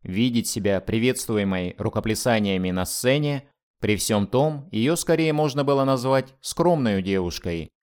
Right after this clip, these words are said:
нежели хорошей актрисой. Жиль Блас. «Отец мой», рассказывала Евгения, был директором труппы странствующих актеров.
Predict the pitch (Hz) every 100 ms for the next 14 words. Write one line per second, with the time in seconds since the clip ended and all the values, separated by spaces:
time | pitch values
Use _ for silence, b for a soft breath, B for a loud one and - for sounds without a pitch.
0 | _ 98 123 156 147 143 139 127 107 98
1 | 107 101 - 113 104 - 87 80 - _
2 | _ _ _ _ _ _ - 92 147 143
3 | 113 87 78 - - _ _ _ _ _
4 | _ _ _ _ _ - 110 185 196 -
5 | 110 90 - _ _ _ _ - 95 101
6 | - 101 95 95 95 95 110 98 87 82
7 | 78 _ _ _ - 104 107 98 139 170
8 | 160 151 151 160 120 101 87 - - 113
9 | 120 131 135 127 - 123 127 - 147 110
10 | 85 -